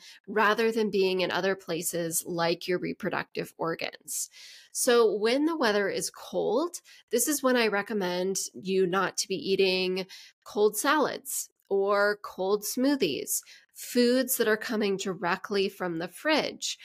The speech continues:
Let things warm up at least to room temperature. Um, but this is a time to be really focused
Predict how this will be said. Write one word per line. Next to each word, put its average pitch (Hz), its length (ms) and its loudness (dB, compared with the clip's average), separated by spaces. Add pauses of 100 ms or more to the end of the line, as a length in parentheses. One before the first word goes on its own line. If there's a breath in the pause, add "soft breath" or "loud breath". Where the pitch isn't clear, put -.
(280 loud breath)
Let 214 440 2
things 269 380 0
warm 226 280 0
up 254 240 0
at 220 200 0
least 220 580 -4
to 214 140 0
room 190 360 2
temperature. - 960 -4 (460 loud breath)
Um, 214 300 2
but 233 180 -2
this 277 280 2
is 339 140 -4
a 339 40 -10
time 226 540 0
to 220 160 -4
be 202 220 -4
really 185 380 -2
focused 196 580 0